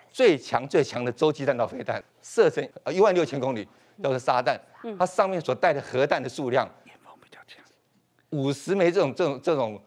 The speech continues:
Speaker 1: 撒旦的飞弹，就撒旦的弹道，弹道飞弹，如果打到美国本土的话，美国呢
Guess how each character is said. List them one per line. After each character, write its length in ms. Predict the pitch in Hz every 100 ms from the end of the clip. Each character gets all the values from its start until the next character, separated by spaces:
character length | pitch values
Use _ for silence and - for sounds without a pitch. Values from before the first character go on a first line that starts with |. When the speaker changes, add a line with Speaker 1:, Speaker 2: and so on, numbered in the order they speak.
| _ _
Speaker 1:
撒 220 | - 156
旦 140 | 156 147
的 80 |
飞 160 | 131 139
弹， 120 | 135
就 160 | 123 139 -
撒 160 | - 180
旦 160 | 175
的 60 | 143
弹 200 | - 165
道， 140 | 151 143 - _
弹 140 | 156
道 100 | 139
飞 140 | 123 135
弹， 120 | 123 - _
如 100 | 160
果 80 | 156
打 140 | 139
到 80 | 147
美 120 | 120
国 140 | 110
本 240 | 120 110 120
土 140 | 107
的 100 | 107
话， 220 | 113 95 - _ _ _
美 200 | 147 131
国 220 | 113 107 131
呢 180 | 135